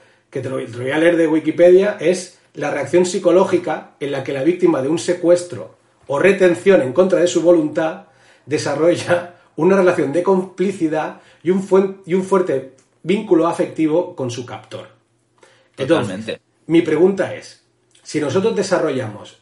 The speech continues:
Speaker 1: el puto síndrome de Estocolmo, ¿con quién tendremos el vínculo afectivo?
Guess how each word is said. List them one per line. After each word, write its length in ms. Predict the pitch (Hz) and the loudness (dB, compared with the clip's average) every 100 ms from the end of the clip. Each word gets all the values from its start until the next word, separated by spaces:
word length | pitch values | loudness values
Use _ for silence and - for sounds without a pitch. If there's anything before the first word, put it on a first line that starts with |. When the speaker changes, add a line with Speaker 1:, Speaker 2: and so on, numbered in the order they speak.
| - | -16
Speaker 1:
el 140 | 113 | -12
puto 220 | 113 156 | -6 -4
síndrome 340 | 180 185 175 165 | 0 4 4 2
de 60 | |
Estocolmo, 680 | 151 175 135 180 202 262 - _ _ _ _ _ - - _ | 0 -4 4 4 4 -4 -12 _ _ _ _ _ -20 -20 _
¿con 200 | - 151 | -4 -2
quién 240 | 139 202 202 | 2 2 4
tendremos 440 | 170 143 139 131 | 4 2 0 -2
el 80 | 131 | -4
vínculo 300 | 127 131 131 | -4 -6 -6
afectivo? 640 | 127 120 123 120 107 - | -6 -8 -10 -12 -12 -16